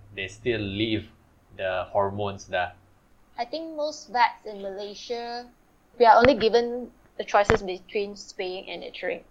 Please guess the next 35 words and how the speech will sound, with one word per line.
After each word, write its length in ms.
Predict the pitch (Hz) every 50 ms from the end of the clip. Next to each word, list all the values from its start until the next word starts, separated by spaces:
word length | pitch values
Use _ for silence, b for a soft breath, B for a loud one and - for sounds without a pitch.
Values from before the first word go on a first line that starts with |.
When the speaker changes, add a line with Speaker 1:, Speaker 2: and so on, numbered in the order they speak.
| _ _
Speaker 1:
Yeah, 160 | 104 92 - - _ _ _ _ _ _ _
because 220 | - - 90 -
it's 100 | 87 87
a 80 | 90 87
simpler 380 | - - 95 90 - - 92 90
one. 120 | 90 87 92 98
Yeah. 60 | 87 - _ _ _ _ _ _ _ _ _ _
Now, 360 | 113 120 147 147 135 95 87 - - _ _ -
let 180 | 131 160 170
us 140 | 175 170 -
talk 240 | - 175 165 - -
about 360 | 107 95 - 135 143 131 110
the 80 | 95 87
benefits 600 | - - 123 143 170 165 - - 175 165 - -
of 220 | - 101 98 - -
neutering 540 | 113 131 135 - - 139 147 151 156 147 139 - -
or 160 | 147 156 165
spaying 540 | - - - - 139 131 131 131 131 123 110
your 140 | 101 92 90
pets. 500 | - - 95 92 - - - - - - _ _ _ _ _ _ _ _ -
Aside 500 | 120 113 - - 214 214 233 233 - -
from 180 | - 123 110 107
the 120 | 113 117
effects 420 | 113 110 - 170 156 147 - -
of 100 | 104 - - -
overpopulation 1120 | 113 123 135 143 139 - - 120 110 - - 120 110 110 104 98 - - 101 107 113 - -
that 140 | 98 92 95
we 120 | 98 95
mentioned 520 | 98 104 110 110 104 - - 123 113 110
at 120 | 92 87 90
the 40 | 92
beginning 480 | 90 123 120 135 165 165 175 170 147
of 180 | 110 104 95 98
this 180 | 104 98 -
talk, 340 | - 117 107 104 110 - -